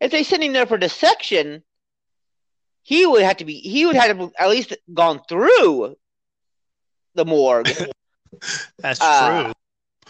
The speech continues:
Speaker 1: and see the
Speaker 2: But
Speaker 1: corner. My, my thought was that he was taken to a hospital and escaped and then went to the asylum.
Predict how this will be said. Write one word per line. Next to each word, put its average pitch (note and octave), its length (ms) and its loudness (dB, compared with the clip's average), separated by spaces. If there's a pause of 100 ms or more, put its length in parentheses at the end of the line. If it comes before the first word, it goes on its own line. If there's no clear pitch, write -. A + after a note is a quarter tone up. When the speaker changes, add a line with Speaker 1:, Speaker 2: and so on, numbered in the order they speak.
(140)
Speaker 1:
and F3+ 160 -2
see D4+ 180 -4
the F#4+ 60 2
Speaker 2:
But E3 80 0
Speaker 1:
corner. E3 360 0
My, G3+ 220 0 (460)
my A#3 240 2
thought C4 280 2
was G3+ 160 0
that F#3 100 0
he F3+ 320 -8 (280)
was F3+ 180 -6
taken G4 320 -2
to E4 120 2
a F3+ 60 4
hospital D#3 580 -2
and C3+ 540 -2 (1300)
escaped A#3 640 0
and E3 140 -4
then G3+ 140 -2
went E3+ 160 -6
to C3 80 -12
the A#2 120 -10
asylum. F#2+ 440 -10